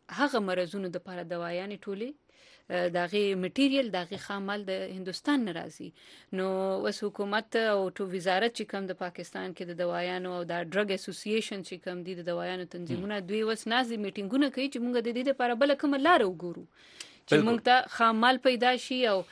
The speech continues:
Speaker 1: ولې چې په دې وخت کې موجوده کې په پاکستان کې چې کم سټاک دی د دې دوايانو جوړولو دپاره،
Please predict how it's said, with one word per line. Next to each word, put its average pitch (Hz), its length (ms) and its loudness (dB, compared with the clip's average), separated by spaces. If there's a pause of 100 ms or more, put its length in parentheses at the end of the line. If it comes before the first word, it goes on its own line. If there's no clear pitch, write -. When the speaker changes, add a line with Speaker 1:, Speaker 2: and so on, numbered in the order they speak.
(220)
Speaker 1:
ولې 240 220 4
چې 254 60 0 (120)
په 214 140 2
دې 277 180 6
وخت 233 160 0
کې 226 100 -2
موجوده 202 420 0
کې 233 200 -8
په - 20 -8
پاکستان 190 640 -4
کې 214 160 -8
چې 185 80 -10 (100)
کم 190 140 -4
سټاک 269 380 4 (100)
دی 180 120 2
د 175 160 -2
دې 202 60 0 (100)
دوايانو 180 480 2
جوړولو 180 360 0 (100)
دپاره، - 300 -10